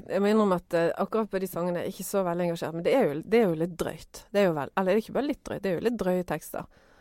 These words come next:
Og er litt sånn, what's the point? Men la de nå holde på.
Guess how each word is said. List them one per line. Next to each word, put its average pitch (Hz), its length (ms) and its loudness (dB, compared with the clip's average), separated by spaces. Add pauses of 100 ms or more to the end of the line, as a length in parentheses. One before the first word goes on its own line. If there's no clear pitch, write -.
(220)
Og - 160 -4
er 240 160 4
litt 185 160 0
sånn, 180 160 0 (920)
what's - 180 -12
the 170 80 -12
point? 139 300 -4
Men 185 180 -2 (160)
la 196 220 -2
de 165 100 -6
nå 151 140 -8
holde 165 180 -4
på. - 220 -10